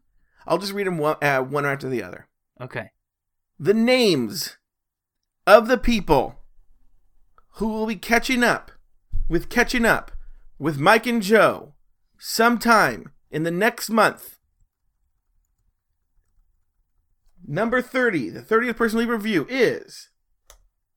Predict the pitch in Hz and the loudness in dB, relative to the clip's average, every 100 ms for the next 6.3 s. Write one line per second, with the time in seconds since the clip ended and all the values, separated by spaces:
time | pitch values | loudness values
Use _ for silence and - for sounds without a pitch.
0 | _ _ _ - _ 147 139 214 233 240 | _ _ _ -20 _ -18 -4 2 6 4
1 | 233 156 214 202 135 104 - - _ - | 4 0 2 2 -2 -6 -14 -20 _ -20
2 | - - - _ _ _ _ _ _ _ | -20 -20 -20 _ _ _ _ _ _ _
3 | _ _ _ _ - - - - 147 185 | _ _ _ _ -20 -14 -12 -10 -6 -4
4 | 214 156 208 247 120 107 - 233 240 233 | -4 -4 -4 -4 -6 -8 -10 -8 -8 -6
5 | 240 214 202 311 403 381 - - 208 - | -6 -4 -4 -4 -4 -6 -8 -10 -10 -4
6 | 240 269 - | -4 -4 -8